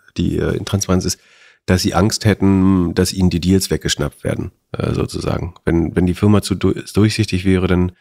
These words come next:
dann würde man lernen können, wie sie die Firmen bewerten und so. Ähm, und du sollst so die, die Mixtur der Wurst oder der Cola nicht so richtig rausfinden. Und, äh, sie wollen auch keine Earnings Calls machen, weil sie dann eventuell ankündigen müssten, äh, wen sie eventuell kaufen können oder welches,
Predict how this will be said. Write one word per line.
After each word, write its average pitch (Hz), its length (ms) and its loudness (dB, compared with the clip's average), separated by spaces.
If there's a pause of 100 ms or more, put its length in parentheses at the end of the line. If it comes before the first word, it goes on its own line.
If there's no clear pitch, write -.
(460)
dann 90 200 2
würde 104 140 4
man 95 160 4
lernen 92 340 4
können, 90 460 2
wie 90 140 2
sie 87 100 -2
die 90 140 2
Firmen 90 280 0
bewerten 87 800 0
und 85 160 -6
so. 82 340 0
Ähm, 80 440 0
und 85 160 -2
du 92 60 0
sollst 95 440 0
so 92 200 2
die, 85 320 0
die 90 180 -2
Mixtur 95 580 2
der 87 220 2
Wurst 90 360 0
oder 85 160 0
der 80 120 -2
Cola 85 420 0 (580)
nicht 87 180 0
so 85 80 -2
richtig 85 380 -4
rausfinden. 82 640 0
Und, 80 280 0
äh, 80 260 0
sie 80 180 -6
wollen 87 160 2
auch - 100 -6
keine 85 160 2
Earnings 90 260 0
Calls 85 240 -2
machen, 85 260 2
weil 78 140 0
sie 85 80 -6
dann 82 120 2
eventuell 85 380 0
ankündigen 85 540 0
müssten, 82 420 0
äh, 78 240 -2
wen 85 160 2
sie 78 100 -2
eventuell 78 340 -2
kaufen 87 280 -2
können 85 180 0
oder 80 140 0
welches, 87 380 -2